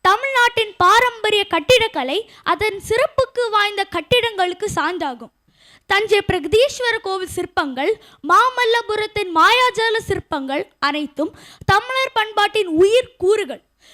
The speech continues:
தமிழராய் பிறப்பது வாழ்க்கையின் பரிசு. தமிழர் பண்பாட்டை உலகிற்கு எடுத்து சொல்வது வாழ்க்கையின் கடமை. தமிழன் என்ற ஒரு இனம் உண்டு, தனியதற்கு ஒரு குணம் உண்டு என்று தமிழரை அடையாளப்படுத்தினார் நாமக்கல் கவிஞர்.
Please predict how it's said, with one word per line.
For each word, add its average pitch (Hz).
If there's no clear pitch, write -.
தமிழராய் 392
பிறப்பது 453
வாழ்க்கையின் 392
பரிசு. 330
தமிழர் 523
பண்பாட்டை 427
உலகிற்கு 403
எடுத்து 508
சொல்வது 415
வாழ்க்கையின் 415
கடமை. 330
தமிழன் 523
என்ற 427
ஒரு 392
இனம் 415
உண்டு, 339
தனியதற்கு 415
ஒரு 427
குணம் 392
உண்டு 302
என்று 339
தமிழரை 539
அடையாளப்படுத்தினார் 427
நாமக்கல் 466
கவிஞர். 403